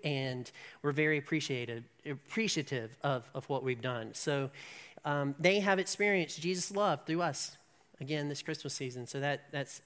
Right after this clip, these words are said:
absolutely incredible. Um, speaking of shopping, I, I went shopping on Friday,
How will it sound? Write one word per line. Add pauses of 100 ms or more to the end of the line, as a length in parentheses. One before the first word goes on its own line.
absolutely
incredible. (760)
Um, (140)
speaking
of
shopping, (100)
I, (120)
I
went
shopping (1120)
on
Friday,